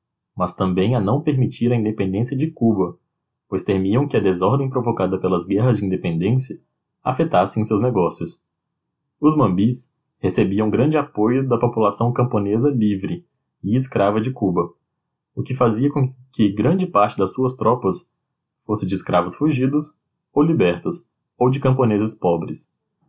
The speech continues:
Isso fazia com que a Espanha mantivesse um grande número de tropas na ilha,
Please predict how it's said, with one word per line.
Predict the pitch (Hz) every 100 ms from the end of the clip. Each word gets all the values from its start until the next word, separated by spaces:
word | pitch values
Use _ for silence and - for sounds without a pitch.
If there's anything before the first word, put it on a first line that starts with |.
| _ _ _ _
Isso | 151 170 -
fazia | 110 92 101 127 101 90
com | - 104
que | 101
a |
Espanha | 98 - 98 98
mantivesse | 98 110 110 95 92 110 104
um |
grande | 98 131 175
número | 160 123 120
de | 131
tropas | 131 101 110 104
na | 131
ilha, | 98 92 87